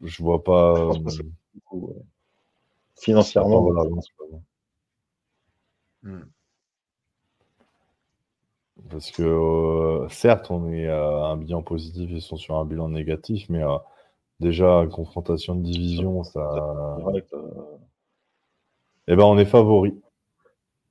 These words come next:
Speaker 2: Ah ouais ?
Speaker 3: Ah ouais ? Putain.
Speaker 1: Alors, ça se joue à pas grand-chose, hein.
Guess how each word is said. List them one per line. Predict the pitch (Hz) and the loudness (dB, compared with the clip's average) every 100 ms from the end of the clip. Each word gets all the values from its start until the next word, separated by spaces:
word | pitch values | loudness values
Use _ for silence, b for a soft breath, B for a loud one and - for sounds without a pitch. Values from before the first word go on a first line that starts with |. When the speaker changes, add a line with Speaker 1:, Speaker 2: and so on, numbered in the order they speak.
| _ _ - | _ _ -8
Speaker 2:
Ah | 101 | -6
ouais ? | 101 | -2
Speaker 3:
Ah | |
ouais ? | 151 135 - _ _ _ _ _ _ _ | 0 -2 -8 _ _ _ _ _ _ _
Putain. | _ 113 117 - | _ -20 -14 -2
Speaker 1:
Alors, | 80 87 85 | 2 2 0
ça | - - 87 | -6 -2 -2
se | |
joue | 80 87 | -2 0
à | 90 | 0
pas | 92 92 | 2 2
grand-chose, | 110 113 95 80 | 0 0 -2 -2
hein. | 87 | -4